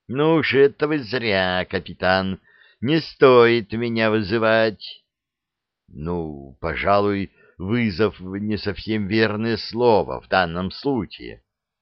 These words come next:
поспешно поправился Шут. "Скажем так, вам предоставляется шанс доказать, насколько вы хороши в своём искусстве.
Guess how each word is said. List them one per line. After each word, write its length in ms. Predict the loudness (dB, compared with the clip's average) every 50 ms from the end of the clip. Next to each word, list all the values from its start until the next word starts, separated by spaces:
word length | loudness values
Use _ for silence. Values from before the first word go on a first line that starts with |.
| _ _ _ _ _ _ _ _
поспешно 600 | -4 -4 -4 0 4 6 6 6 6 2 -4 -4
поправился 680 | -4 -4 -4 -2 0 0 0 0 0 -4 -4 -4 -4 -4
Шут. 440 | -4 -8 -10 -12 -14 -16 -20 -20 -20 _ _ _ _ _ _ _ _ _ _ _ _ _ _ _
"Скажем 460 | -4 2 2 4 4 4 0 0 0
так, 340 | 2 2 2 0 -2 -8 _ _ _ _ _ _ _ _ -14
вам 520 | -12 -12 0 4 6 6 6 4 2 -2
предоставляется 920 | -2 -4 -2 -2 -2 -4 -2 -2 -2 0 2 2 2 2 0 -2 -4 -4 -4
шанс 640 | -4 -2 2 2 4 4 2 0 -6 -10 -16 -20 -20 _ _ _ _ _
доказать, 840 | -2 0 0 2 2 2 0 0 -2 -4 -6 -6 -8 -10 -18 -20 _ _ _ _ _ _
насколько 500 | 0 0 0 6 8 8 8 8 4 2
вы 140 | 2 2 4
хороши 540 | 4 4 4 4 0 -2 -2 -4 -4 -4 -6
в 80 | -10
своём 440 | -10 -6 -4 -2 0 0 -2 -2 -4
искусстве. 720 | -6 -8 -12 -12 -12 -12 -12 -14 -18 -12 -10 -10 -10 -10